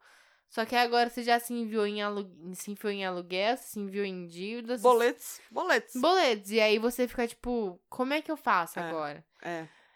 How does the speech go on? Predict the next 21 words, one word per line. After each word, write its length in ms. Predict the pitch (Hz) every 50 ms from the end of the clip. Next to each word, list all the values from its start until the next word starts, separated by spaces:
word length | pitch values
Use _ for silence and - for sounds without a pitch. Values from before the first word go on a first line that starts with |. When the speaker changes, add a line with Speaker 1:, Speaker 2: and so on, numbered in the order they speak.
| _ _ _ _ -
Speaker 1:
Eu 120 | 196 214
acho 360 | 233 233 240 247 - - -
que 200 | - - 269 262
o, 120 | 262 262 254
Speaker 2:
Sim, 240 | 247 240 233 233
é 80 | 220 -
difícil. 160 | - - - 208
Speaker 1:
a... 240 | 214 214 208 185 - - 190 -
Que 140 | - 247
nem 180 | 233 226 220 208
assim 240 | 208 208 - 247 247
como 380 | 247 277 254 240 233 220 208
os 100 | 202 202
seus 300 | - 226 220 226 226 -
filhos 920 | - - 202 190 190 196 214 233 240 240 226 190 175 180 180 180 180 175 180
e 100 | 180 -
tal, 540 | _ _ 185 180 185 190 214 208 202 180 - -
as... 500 | - 170 170 170 175 170 165 165 - - _ _ _ _
eu 140 | 170 175 180
espero, 500 | 190 - - - 202 196 214 226 220 202
né, 280 | 190 180 175 180 196